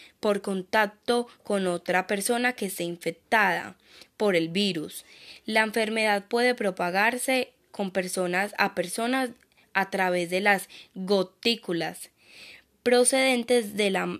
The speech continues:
de la nariz y la boca que salen despedidas cuando una persona infectada tose o exhala.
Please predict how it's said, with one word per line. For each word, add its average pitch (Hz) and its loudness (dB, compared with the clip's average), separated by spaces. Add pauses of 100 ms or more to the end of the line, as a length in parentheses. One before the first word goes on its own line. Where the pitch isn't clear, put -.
(140)
de 196 -2
la 180 2
nariz 175 -2 (460)
y 226 0
la 226 6
boca 269 0
que 220 -2
salen 202 0
despedidas 240 2
cuando 175 0
una 175 -2
persona 190 -4
infectada 214 -2
tose 247 0
o 190 2
exhala. 170 -4